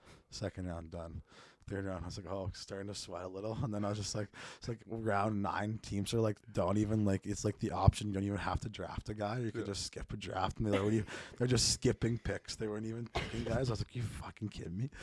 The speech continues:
Speaker 2: You're pissed.
Speaker 1: Can't even, s-, won't even rather skip a pick than pick me.
Speaker 2: Oh,
Speaker 1: So
Speaker 2: they
Speaker 1: I
Speaker 2: were skipping picks.
Speaker 1: Yeah,
Speaker 2: Oh, that,
Speaker 1: literally.
Speaker 2: that's a slap
Speaker 1: So
Speaker 2: in the
Speaker 1: then, <laughs>
Speaker 2: fucking
Speaker 1: yeah.
Speaker 2: face.
Speaker 1: So then, <laughs> so then I ended up didn't get drafted, but then I got listed by the Warriors.
Speaker 2: That's
Speaker 1: So then,
Speaker 2: awesome.
Speaker 1: like,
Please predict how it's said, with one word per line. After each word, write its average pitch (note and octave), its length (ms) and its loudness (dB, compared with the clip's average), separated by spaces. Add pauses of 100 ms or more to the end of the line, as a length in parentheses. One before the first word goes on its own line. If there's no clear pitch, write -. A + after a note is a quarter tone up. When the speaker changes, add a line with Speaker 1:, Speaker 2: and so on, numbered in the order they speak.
Speaker 2:
You're C#3+ 120 2
pissed. A#2 180 0
Speaker 1:
Can't D3+ 140 4
even, D3 220 4
s-, - 200 -6
won't C#3 200 4
even C3 120 4
rather B2+ 240 6
skip - 320 0
a A#2+ 80 -4
pick F#2+ 280 2
than G#2+ 120 0
pick G2+ 300 0
me. F#2+ 200 -2 (360)
Speaker 2:
Oh, D3 80 12
Speaker 1:
So E3 60 12
Speaker 2:
they E3 100 12
Speaker 1:
I - 20 12
Speaker 2:
were D#3+ 120 12
skipping D#3 640 4
picks. A2 240 10
Speaker 1:
Yeah, G#2 260 8 (160)
Speaker 2:
Oh, G#2 120 4
that, G#2 160 6
Speaker 1:
literally. A2 120 6
Speaker 2:
that's A2 280 8
a - 40 0
slap F#2+ 240 -2
Speaker 1:
So B2+ 120 6
Speaker 2:
in A#2+ 40 10
the A#2+ 120 10
Speaker 1:
then, A2+ 80 4
<laughs> B2+ 100 8
Speaker 2:
fucking A#2 200 6
Speaker 1:
yeah. A2+ 140 4
Speaker 2:
face. E4+ 160 2 (460)
Speaker 1:
So - 160 2
then, B2 140 6
<laughs> - 1200 4
so - 120 0
then A2 100 6
I G#2 100 8
ended A2 180 6
up G#2+ 140 8
didn't G#2 260 4
get G#2 160 4
drafted, F2+ 520 0
but F2 80 -2
then G2 80 4
I G2+ 80 4
got G#2+ 200 6
listed G#2 340 2
by G2 120 6
the F2+ 100 2
Warriors. E2 640 -4 (280)
Speaker 2:
That's - 180 -4
Speaker 1:
So G2+ 100 2
then, G2+ 120 6
Speaker 2:
awesome. G2 80 4
Speaker 1:
like, G2 160 4